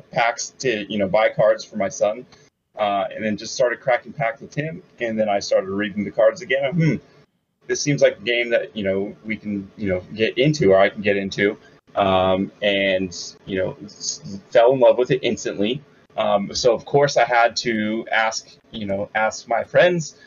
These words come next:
uh, to come and join me and kinda jump ship from X-Wing as well. Um, so, you know, they were hesitant at first, but then once they got them to a local league and started playing, um, they loved it.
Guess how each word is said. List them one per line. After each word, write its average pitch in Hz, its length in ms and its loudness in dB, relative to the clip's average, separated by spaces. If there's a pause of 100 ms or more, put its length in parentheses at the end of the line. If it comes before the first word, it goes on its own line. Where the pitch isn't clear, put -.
(180)
uh, 120 100 4
to - 100 2
come 139 200 -2
and 131 80 -6
join 160 280 2
me 135 280 -2
and 117 240 -6
kinda 117 220 0
jump 117 260 0
ship - 220 -4
from 117 200 -4
X-Wing 123 580 0
as 110 260 0
well. 110 360 2 (440)
Um, 101 400 0
so, 110 540 0
you 131 160 0
know, 120 80 0
they 143 120 4
were 165 100 6
hesitant 208 480 -6
at 165 220 -2
first, 131 400 2
but 123 160 -2
then 123 160 0
once 139 260 -2
they 123 240 2
got 123 240 0
them 123 140 -6
to 123 140 -4
a 107 100 2
local 113 380 0
league 131 300 -10
and 117 180 -4
started 110 320 -2
playing, 135 360 -4 (960)
um, 101 480 0
they 117 140 2
loved 117 240 4
it. 147 140 -4